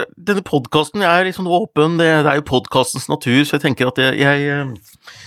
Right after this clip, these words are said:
det er mulig at det, at det er et bilde som begynner å avtegne seg, som ikke er like fordelaktig der, da.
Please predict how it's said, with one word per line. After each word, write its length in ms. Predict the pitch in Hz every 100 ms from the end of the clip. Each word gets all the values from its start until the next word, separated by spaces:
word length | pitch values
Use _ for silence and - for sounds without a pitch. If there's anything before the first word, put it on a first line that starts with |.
| -
det 80 | 139
er 20 |
mulig 220 | 156 107
at 100 | 110
det, 140 | - 143 135
at 160 | -
det 60 | 139
er 140 | 120 143
et 80 | -
bilde 440 | 127 104 92 90
som 100 | 139
begynner 220 | 120 104 127
å 60 | 131 120 - - - -
avtegne 880 | 123 104 98 104 - - 123 117 123
seg, 220 | - 131
som 100 | 135
ikke 160 | - 123
er 80 |
like 380 | 131 107 85 120
fordelaktig 500 | - 95 90 95 -
der, 220 | 135 196
da. 260 | - - -